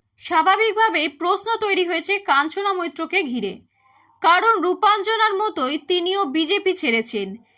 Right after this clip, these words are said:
এই প্রসঙ্গে অভিনেত্রী বলেন, "সমাবেশে থাকবো বলেছিলাম নাকি? আমি তৃণমূলে যোগ দেব এমন আভাসও তো দিইনি, তাহলে এই প্রশ্ন কেন? আমি তো সৃজিত মুখোপাধ্যায়ের ছবিতে অভিনয় করি না,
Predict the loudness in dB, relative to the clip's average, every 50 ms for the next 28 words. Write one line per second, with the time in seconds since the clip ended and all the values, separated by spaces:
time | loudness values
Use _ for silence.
0 | _ _ _ _ _ -2 0 2 2 2 0 0 -2 -2 -2 -2 -2 -2 0 2
1 | 2 2 2 2 2 0 0 -2 -2 -2 -2 -2 2 2 2 2 2 2 -2 -2
2 | -4 -8 -12 _ _ _ _ _ _ _ -10 -2 2 2 4 6 4 4 4 2
3 | 0 0 -2 -2 2 2 0 0 0 -2 -2 -2 -2 -2 -2 -4 -4 -4 -4 -2
4 | -2 0 0 0 0 -2 -2 -2 -4 -4 -4 -6 -10 _ _ _ _ _ _ _
5 | _ _ -2 2 2 2 2 0 -4 -4 -4 -4 -4 0 0 -2 -2 0 0 2
6 | 2 0 0 -2 -4 -4 -4 -4 -2 -2 -2 -2 0 -2 -6 -6 -8 -4 -2 -2
7 | -2 -2 -4 -6 -8 -6 0 2 4 4 4 2 2 -2 -2 -2 -6 -6 -6 -6
8 | -4 -2 -2 -2 -2 -2 -6 -6 -8 -12 _ _ _ _ _ _ _ _ -2 0
9 | 0 0 0 0 -2 -2 0 0 0 -2 -2 -4 -4 -4 -4 -6 -8 -8 -6 -4
10 | -4 -4 -4 -4 -6 -14 -16 -20 _ _ _ _ _ -2 0 0 0 0 0 -2
11 | -2 -4 0 2 2 4 4 2 0 2 -2 -2 -2 -2 0 2 2 2 2 0
12 | -2 -2 -2 -4 -4 -4 -4 -4 -2 0 0 0 0 0 -2 0 0 -2 -2 -2
13 | -2 -4 -4 -4 -6 -8 -10 -12 -12 _